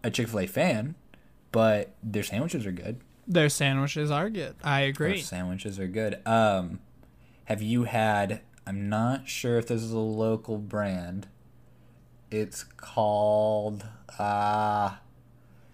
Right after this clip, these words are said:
Speaker 1: fuck, I can't even, um, it's not Church's. God, there's so many chicken places in Texas.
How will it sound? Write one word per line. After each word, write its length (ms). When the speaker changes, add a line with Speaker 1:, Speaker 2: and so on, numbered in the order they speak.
Speaker 1:
fuck, 280
I 60
can't 200
even, 460
um, 680
it's 160
not 160
Church's. 580
God, 200
there's 160
so 200
many 160
chicken 320
places 320
in 80
Texas. 580